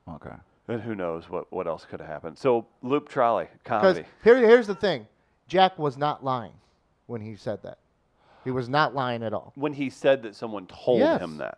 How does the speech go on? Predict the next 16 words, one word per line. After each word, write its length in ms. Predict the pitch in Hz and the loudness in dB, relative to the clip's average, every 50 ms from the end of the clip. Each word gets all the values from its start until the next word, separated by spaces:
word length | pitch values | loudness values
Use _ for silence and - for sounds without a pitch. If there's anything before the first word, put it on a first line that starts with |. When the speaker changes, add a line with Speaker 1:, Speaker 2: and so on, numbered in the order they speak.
| _ _ | _ _
Speaker 3:
Yeah. 120 | 160 247 | -8 -6
Speaker 2:
So 60 | 247 104 | -2 0
that's 200 | 123 135 135 - | 0 0 0 -2
what 60 | 139 | -6
you 60 | 123 | -8
need 120 | 120 120 110 | -8 -8 -8
to 60 | 101 | -8
differentiate. 600 | 90 98 90 - 87 87 82 76 - - - - _ _ _ _ _ _ _ _ _ _ _ _ _ _ _ _ _ _ _ _ _ _ _ _ _ _ - | -8 -8 -10 -8 -10 -12 -12 -12 -16 -20 -20 -20 _ _ _ _ _ _ _ _ _ _ _ _ _ _ _ _ _ _ _ _ _ _ _ _ _ _ 10
Speaker 1:
No, 140 | 202 240 233 | 12 12 12
I 180 | 214 208 208 220 | 12 12 10 8
understand 580 | 226 196 165 - - 202 180 160 139 131 139 | 6 2 -2 2 6 8 8 8 8 8 8
that. 320 | 160 170 160 147 131 123 - | 10 10 10 10 8 6 6
Speaker 3:
Yeah. 80 | 135 | 6
Speaker 1:
I, 200 | 139 139 110 127 | 6 8 6 4
I 60 | 127 | 4
just 360 | 117 95 120 120 110 - - | 4 4 2 2 2 0 -4